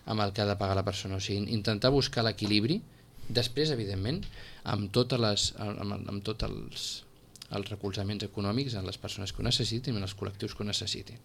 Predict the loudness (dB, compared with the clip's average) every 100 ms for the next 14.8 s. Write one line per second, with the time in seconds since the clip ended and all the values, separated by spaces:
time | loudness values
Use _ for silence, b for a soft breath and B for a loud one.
0 | -4 -2 0 0 0 0 0 0 -2 -2
1 | -4 -8 B B B B B B B B
2 | B -8 -4 0 0 2 2 2 2 -2
3 | 0 0 4 4 6 6 4 2 0 -2
4 | -4 -6 B B B B B B B -20
5 | -20 8 12 12 12 12 12 12 12 12
6 | 12 10 10 10 10 12 12 12 10 10
7 | 10 10 8 6 4 4 2 2 0 -2
8 | 0 0 2 0 4 4 6 4 4 4
9 | 4 2 -10 -18 -12 -6 -4 -2 -4 -4
10 | -4 -4 -6 -4 -4 -4 -6 -4 -4 -6
11 | -10 -14 B B B B B B B -20
12 | -20 -20 -20 -20 -16 6 12 12 12 12
13 | 8 6 6 6 6 6 6 6 6 6
14 | 4 4 2 4 4 4 4